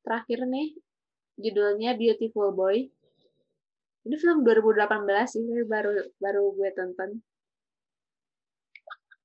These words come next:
Eh, ceritanya, ten-, ini de-, depresif banget ya, ceritanya tentang si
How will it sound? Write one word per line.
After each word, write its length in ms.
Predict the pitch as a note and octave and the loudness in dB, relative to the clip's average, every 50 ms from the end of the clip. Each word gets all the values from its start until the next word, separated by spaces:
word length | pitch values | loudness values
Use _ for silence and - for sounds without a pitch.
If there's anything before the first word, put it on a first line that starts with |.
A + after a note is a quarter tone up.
| _ _ _ _ _ _ - | _ _ _ _ _ _ -4
Eh, 340 | - A3+ A3+ A3 A3 A3+ A3+ A3+ | 0 0 2 2 2 2 0 0
ceritanya, 880 | - - A#3 A#3 A3+ - G#3+ G3 F#3 F3+ F3+ F3+ F3 F3+ G3 A#3 C4+ C4 _ _ _ _ _ _ _ _ _ _ _ _ _ _ _ _ _ _ _ _ _ | 0 2 2 2 2 4 2 2 2 0 -2 -2 0 0 0 0 -2 -6 _ _ _ _ _ _ _ _ _ _ _ _ _ _ _ _ _ _ _ _ _
ten-, 280 | - A3+ G#3+ G#3+ G3+ - _ _ _ _ - | -10 -8 -8 -8 -12 -16 _ _ _ _ -8
ini 160 | A3 A#3 B3+ | -2 -2 -2
de-, 280 | A3+ G#3 G#3+ G3 - - | 2 2 2 2 2 -2
depresif 480 | - G3 G3+ G3+ - G3+ G3+ - - - | -2 -2 -2 0 0 -2 -2 -2 -6 -4
banget 220 | - F#3+ F#3+ G3+ G#3 | -4 -2 -2 -2 -4
ya, 100 | A#3+ A#3 | -4 -2
ceritanya 360 | - A#3 A3+ G#3+ G#3+ G#3 A3+ A#3 | -2 -2 0 0 -2 -2 -4 -4
tentang 500 | B3+ A#3+ A3 G#3 - A3 A3 A#3 B3 B3+ | -6 -6 -6 -4 -4 -2 -2 -2 -2 -4
si 560 | B3+ - - - A3 A3 A3+ A3 G#3 G#3 G#3 | -6 -8 -6 -4 0 0 2 2 2 2 0